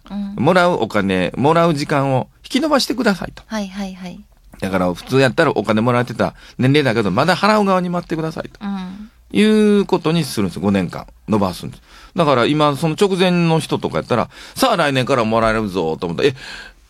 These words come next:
Speaker 2: あと五年以上働かなあかんわけ俺」みたいなことに。「え、払わなあかんの？もらえる方なんちゃうの？」みたいな。
Speaker 1: うんうんうん。
Speaker 2: で、結局それで、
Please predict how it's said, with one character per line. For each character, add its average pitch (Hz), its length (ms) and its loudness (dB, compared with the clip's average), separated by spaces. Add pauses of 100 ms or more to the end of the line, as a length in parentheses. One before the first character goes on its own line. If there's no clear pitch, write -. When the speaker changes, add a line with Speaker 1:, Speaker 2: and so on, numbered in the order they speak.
(200)
Speaker 2:
あ 196 120 2
と 220 160 2
五 220 180 2
年 240 240 4
以 220 60 2
上 160 140 4
働 170 320 0
か 135 60 4
な 101 80 2
あ 87 40 -2
か 92 80 0
ん 92 40 2
わ 98 60 -2
け 90 60 -4
俺」 71 220 -2
み 80 80 -10
た 71 80 -14
い 65 40 -14
な 67 60 -14
こ 76 100 -12
と 67 120 -14
に。 64 100 -18 (800)
「え、 - 60 -8 (100)
払 262 260 2
わ 269 60 0
な 147 80 0
あ 98 60 -4
か 95 120 -4
ん 87 60 -4
の？ 107 80 0
も 240 160 4
ら 339 100 4
え 330 60 2
る 285 80 4
方 262 140 2
な 135 100 2
ん 98 40 -2
ち - 80 -6
ゃ 110 80 2
う 107 80 0
の？」 82 140 -4
み 92 80 -12
た - 120 -20
い - 20 -16
な。 190 80 -8
Speaker 1:
う - 20 -6
ん 190 40 -8
う - 40 -10
ん 170 540 -10
う - 40 -10
ん。 180 180 -10
Speaker 2:
で、 247 180 0
結 240 160 -2
局 233 240 0
そ 233 120 2
れ 240 100 2
で、 226 300 0